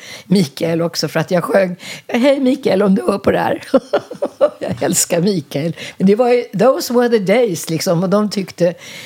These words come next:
de tyckte nog att jag var alldeles för mycket, liksom, skrev om relationer. Och vad gör Mikael nu? Jo, han skriver om relationer. Hej Mikael! <laughs> Det är så gulligt.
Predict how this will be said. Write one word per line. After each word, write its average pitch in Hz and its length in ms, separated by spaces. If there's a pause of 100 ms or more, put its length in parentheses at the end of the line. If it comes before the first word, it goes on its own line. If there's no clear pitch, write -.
de 233 200
tyckte 185 320
nog 160 160
att 156 140
jag 147 160
var 143 100
alldeles 143 340
för 143 100
mycket, 135 340
liksom, 127 280
skrev 143 360
om 135 100
relationer. 131 840 (320)
Och - 240
vad 240 140
gör 254 340
Mikael 254 560
nu? 285 320
Jo, 233 80
han 320 160
skriver 381 400
om 262 60
relationer. 262 760 (240)
Hej - 220
Mikael! 320 540
<laughs> - 80 (920)
Det 240 100
är 240 60
så 214 80
gulligt. 180 540